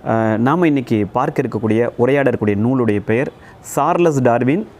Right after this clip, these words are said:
கடல் பயணங்களால் உருவெடுத்த மேதை, அன்பு வாகினி அவர்களால், அ, தொகுத்து சொல்லப்பட்ட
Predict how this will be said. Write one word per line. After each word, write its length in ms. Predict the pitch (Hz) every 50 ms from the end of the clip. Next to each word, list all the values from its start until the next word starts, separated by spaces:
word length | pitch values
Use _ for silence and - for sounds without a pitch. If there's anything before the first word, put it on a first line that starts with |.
| - -
கடல் 320 | - 139 139 180 196 190
பயணங்களால் 720 | - - 139 131 131 131 127 123 117 113 117 135 165 160 -
உருவெடுத்த 580 | - 117 120 131 143 131 127 131 113 113 - 127
மேதை, 400 | 113 107 104 101 101 127 190 - - -
அன்பு 360 | - 131 151 180 202 190 202 175
வாகினி 460 | 143 123 120 117 120 113 107 101 - -
அவர்களால், 520 | 113 113 120 117 110 120 110 123 160 151 - - - - - - - -
அ, 300 | 117 110 107 107 107 107 107
தொகுத்து 540 | - 160 175 185 175 - 175 165 175 - -
சொல்லப்பட்ட 680 | - - - 135 131 120 104 113 107 101 127 139 180